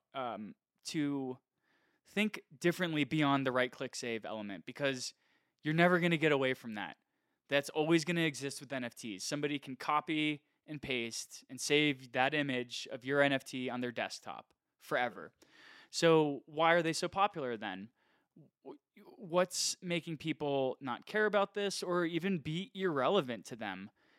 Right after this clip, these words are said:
You have a couple things. Um, community, first of all.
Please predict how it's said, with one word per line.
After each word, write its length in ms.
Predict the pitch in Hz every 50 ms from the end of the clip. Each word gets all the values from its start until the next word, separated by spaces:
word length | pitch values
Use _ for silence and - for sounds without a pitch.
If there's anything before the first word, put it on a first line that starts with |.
| _ _ _ -
You 160 | 160 165 175
have 340 | 185 175 170 165 160 139 139
a 80 | 156
couple 220 | - 170 170 160 135
things. 520 | - 120 101 85 90 104 - - - - -
Um, 260 | 123 113 104 104 107 -
community, 520 | - 151 160 175 190 180 147 117 117 107 107
first 300 | - - 156 135 - 123
of 80 | 101
all. 220 | 90 64 - -